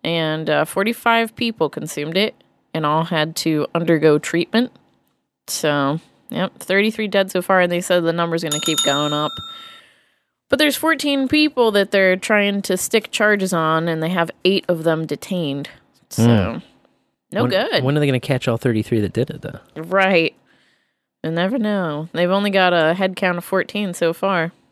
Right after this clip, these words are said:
Speaker 1: <laughs> Maybe next month. <laughs>
Speaker 2: Maybe. Oh, fantastic. Well, man, you dove right into the heat right off the bat.
Speaker 1: I did.
Speaker 2: That's an interesting change-up, throwing me a curveball.
Speaker 1: Oh, yeah, I gotta keep it fresh.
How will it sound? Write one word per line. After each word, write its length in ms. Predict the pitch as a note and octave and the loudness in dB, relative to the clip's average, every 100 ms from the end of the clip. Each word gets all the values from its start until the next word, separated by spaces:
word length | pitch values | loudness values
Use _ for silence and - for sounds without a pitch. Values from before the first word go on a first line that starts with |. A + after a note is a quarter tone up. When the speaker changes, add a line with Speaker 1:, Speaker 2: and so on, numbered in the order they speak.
| _ | _
Speaker 1:
<laughs> 320 | _ _ - F#3+ | _ _ -8 -2
Maybe 280 | F#3 G3+ G#3+ | 2 4 4
next 300 | G3+ - - | 2 0 -4
month. 240 | D#3+ E3 - - C#4 | -4 -6 -10 -6 -6
<laughs> 240 | _ - | _ 0
Speaker 2:
Maybe. 840 | C3+ A2 C#3 A#2 - B2+ D#3 B2 _ _ _ _ _ _ _ _ - | 2 2 2 0 0 0 0 -2 _ _ _ _ _ _ _ _ -2
Oh, 260 | A2+ C#3+ A#2 | 2 4 2
fantastic. 760 | G#2 G2+ - G#2+ B2+ - E2+ | 2 0 2 2 2 -2 -4
Well, 120 | F#2 | -2
man, 220 | G2+ F#3 | 2 2
you 120 | D3+ G2 | 2 0
dove 300 | A2 G#2+ A2 | 2 2 2
right 180 | A2 A#2+ | 2 2
into 140 | A#2+ | 2
the 100 | G2+ | 0
heat 260 | G2 C3 A#2+ | 0 0 0
right 160 | G#2+ G2 | 0 0
off 140 | G2 | -2
the 80 | - | -4
bat. 220 | G2 B2 | -2 0
Speaker 1:
I 40 | E3 | 0
did. 400 | E3+ D#3+ D#3 D3+ - | 0 2 2 -2 -8
Speaker 2:
That's 140 | - | -8
an 80 | F2+ | -4
interesting 560 | G#2 - - G2 F#2 F2+ _ _ _ - | -4 -2 -4 -4 -6 -6 _ _ _ -10
change-up, 540 | - C3 D#3 G#2+ - | -2 2 2 2 0
throwing 200 | - G#2 | 0 0
me 80 | G#2 | 0
a 60 | F#2+ | 0
curveball. 480 | - B2 - - - _ _ _ _ | 0 -2 -4 -12 -14 _ _ _ _
Speaker 1:
Oh, 160 | E4+ F#4 | -2 2
yeah, 240 | A#3 E3+ | 4 4
I 60 | D#3 | 2
gotta 140 | E3+ F3 | 0 0
keep 180 | G#3 | 0
it 80 | F3 | -2
fresh. 440 | - G#3+ D#3+ - | 0 0 0 -6